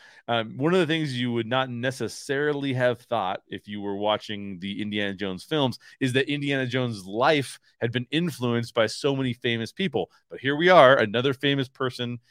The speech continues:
has entered the chat <laughs> in this case, and that is Teddy Roosevelt. So Teddy Roosevelt, and you can see him here, he's this character right here if you're watching. He's at the end of the table. I mean, the guy that plays Teddy Roosevelt looks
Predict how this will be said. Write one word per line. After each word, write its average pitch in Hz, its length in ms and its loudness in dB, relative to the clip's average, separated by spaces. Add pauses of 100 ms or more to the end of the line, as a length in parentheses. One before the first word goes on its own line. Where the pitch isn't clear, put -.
(140)
has 113 220 -2
entered 123 340 0
the 107 80 -12
chat 123 500 4 (100)
<laughs> - 80 -10
in 151 220 4
this 127 180 -2
case, 123 300 0 (320)
and 117 120 -2
that 127 120 4
is 120 260 0
Teddy 120 280 -2
Roosevelt. 101 560 0
So 113 120 -6
Teddy 165 280 2
Roosevelt, 143 540 4 (200)
and 113 120 -6
you 139 80 -2
can 127 100 -2
see 120 180 -6
him 104 120 -4
here, 107 240 0
he's 98 280 -4 (120)
this 117 180 -2
character 110 460 -2
right 98 200 -2
here 98 160 -2
if 90 120 -6
you're 87 120 -8
watching. 98 460 -2 (260)
He's 107 120 -8
at 92 60 -10
the 107 120 -4
end 120 120 -2
of 113 40 -4
the 110 60 -2
table. 113 440 -2 (480)
I 151 100 0
mean, 156 120 2
the 131 80 -4
guy 175 600 4 (100)
that 113 180 0
plays 147 400 0
Teddy 127 220 0
Roosevelt 104 720 0 (100)
looks 131 880 2